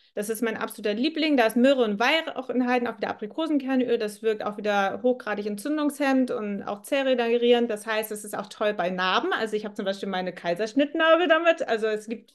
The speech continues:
viele Leute, die das zur Narbenbildung, also auch grad bei Akne-Narben und so, ist das ganz wundervoll. Auch wieder Geduld haben. Es geht nicht von heute auf morgen, dass man's rausschmiert und morgen ist die,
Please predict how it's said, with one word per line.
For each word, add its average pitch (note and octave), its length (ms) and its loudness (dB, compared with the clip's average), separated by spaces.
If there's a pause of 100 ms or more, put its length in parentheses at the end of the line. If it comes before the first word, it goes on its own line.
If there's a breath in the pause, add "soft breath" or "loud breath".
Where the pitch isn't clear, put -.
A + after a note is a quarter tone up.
viele C#4 340 2
Leute, A#3 380 2
die A3 140 -6
das G#3+ 300 -2
zur G3 300 0 (260 loud breath)
Narbenbildung, A#3+ 640 2
also G#3 180 -8
auch G#3 200 -6
grad G#3+ 160 -4
bei F#3+ 80 -4
Akne-Narben C4 760 0
und B3+ 140 -4
so, C4+ 160 -2
ist A#3+ 160 -6
das A3 160 -14
ganz G#3 200 -8
wundervoll. C4 560 0 (280 loud breath)
Auch A3 240 0
wieder E4 140 2
Geduld D4 420 0
haben. B3+ 320 2
Es - 160 -10
geht - 120 -12
nicht - 100 -14
von E4 180 -2
heute D4+ 240 0
auf D#4+ 100 -4
morgen, B3 280 6
dass B3 120 0
man's A3+ 180 -4
rausschmiert A#3 400 -2
und G#3+ 100 -4
morgen G3+ 200 -4
ist G3+ 160 -10
die, G3+ 140 -12